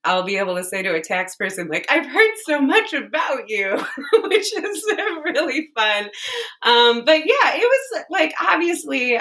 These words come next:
I'm, like, ridiculously in love with him and it's great to have him on the show. And then it was really great to have Joanna on about insurance options. And then, um, all of these really great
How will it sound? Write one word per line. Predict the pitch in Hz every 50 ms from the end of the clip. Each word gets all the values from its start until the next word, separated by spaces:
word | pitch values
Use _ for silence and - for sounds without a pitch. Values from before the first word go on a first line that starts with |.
| - -
I'm, | - 220 226 214 214
like, | 214 208 202 202 -
ridiculously | 202 196 196 196 196 196 202 202 214 - - 202 202 196
in | 196 196 202
love | 233 240
with | 233 240 240 240
him | 269 226 220 220 214 208 208 175 -
and | 190 190 190 175
it's | 160 185 180 -
great | - - 240 226 208 202 -
to | - 277
have | 262 277 214 202 208 220
him | 269 226 247 214
on | 202 202
the | 196 196
show. | 214 - - - 240 233 220 226 226 226 220 220 214 - -
And | 208 202 202
then | 196
it | 190
was | 170 196 214 226
really | 233 240 269 277 269 262 240
great | - 240 220 214 214
to | - 233
have | 240 226 190 190 190 -
Joanna | 180 180 190 208 220 233 233
on | 233 - - 208 214 214 208 208 208
about | - - 175 165 156 165
insurance | 165 202 - - 233 233 233 226 220 -
options. | 220 196 196 202 - - - 214 196 196 190 190 190 190 -
And | 185 175 165 160
then, | 165 165 165 165 160 _ - - - - - - - - - - _ _ -
um, | 202 202 - 196 - - -
all | 240 285 339
of | 370 370
these | 370 349 320 -
really | 226 220 226 247 254
great | 233 254 233 220 214